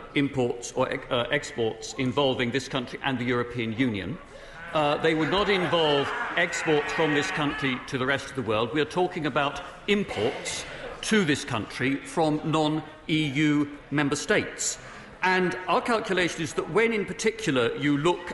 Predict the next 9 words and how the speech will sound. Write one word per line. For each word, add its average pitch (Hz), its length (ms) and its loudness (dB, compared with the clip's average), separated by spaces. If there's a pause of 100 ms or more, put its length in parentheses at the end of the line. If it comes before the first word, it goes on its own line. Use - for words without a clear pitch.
at - 360 0 (160)
the 139 260 4 (340)
importance 208 760 2
of 156 180 4
those 196 240 2
sectors 165 600 0 (100)
where 143 420 4 (460)
um, 143 260 4
either 160 600 4